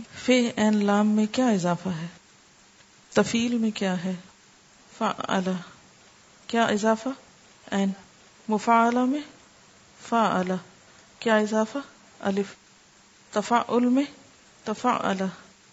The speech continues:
کہاں اضافہ ہے، تا اور عین کا، تفاعل میں تفاعل یہاں کیا اضافہ ہے، تا اور الف، افتعال میں افتعال کیا اضافہ ہے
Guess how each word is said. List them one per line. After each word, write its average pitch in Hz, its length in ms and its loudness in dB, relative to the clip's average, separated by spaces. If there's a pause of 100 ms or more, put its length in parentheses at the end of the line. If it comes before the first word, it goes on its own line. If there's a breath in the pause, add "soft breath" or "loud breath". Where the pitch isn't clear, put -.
(140)
کہاں 226 260 0
اضافہ 226 340 -2
ہے، 269 160 -8 (640 loud breath)
تا 226 180 4
اور 208 240 0
عین 202 260 0
کا، 202 120 -6 (920)
تفاعل 226 480 2
میں 254 220 0 (260)
تفاعل 190 560 0 (1000)
یہاں 220 240 2
کیا 240 200 0
اضافہ 233 360 -2
ہے، 277 120 -8 (680)
تا 220 100 0
اور 202 320 2
الف، 196 320 -4 (880)
افتعال 233 460 0
میں 262 340 0
افتعال 196 580 0 (840)
کیا 220 160 -2
اضافہ 214 380 0
ہے 277 60 -2